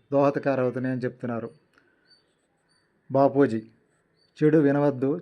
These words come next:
చెడు అనవద్దు, చెడు కనవద్దు", ఈ సిద్ధాంతం అన్నమాట, బాపూజీ గారి సిద్ధాంతం.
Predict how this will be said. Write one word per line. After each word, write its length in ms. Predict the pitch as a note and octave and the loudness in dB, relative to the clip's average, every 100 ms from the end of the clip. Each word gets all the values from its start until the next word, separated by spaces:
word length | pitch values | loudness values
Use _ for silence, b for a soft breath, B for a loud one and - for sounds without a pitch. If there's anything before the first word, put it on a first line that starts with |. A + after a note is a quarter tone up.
| - | -2
చెడు 120 | D3 | 2
అనవద్దు, 580 | D3+ C#3 C#3 B2+ A#2 D3 D#3+ C#3 | 2 2 2 0 -2 -6 -4 -4
చెడు 100 | C3+ | -2
కనవద్దు", 580 | C#3 C3 B2+ A2 A2+ - _ _ _ _ _ _ | -2 -2 -2 -4 -10 -14 _ _ _ _ _ _
ఈ 80 | C#3 | -10
సిద్ధాంతం 440 | C3 C3 B2 C3+ B2+ | -6 -4 -2 -2 -2
అన్నమాట, 300 | B2 A#2+ A2+ | -4 -4 -6
బాపూజీ 540 | A2 C3 C3 C#3 B2 | -4 -4 -2 -2 -2
గారి 180 | B2 A#2+ | -4 -6
సిద్ధాంతం. 640 | - A#2 C3 A#2+ A#2+ A#2 | -8 -6 -4 -4 -6 -10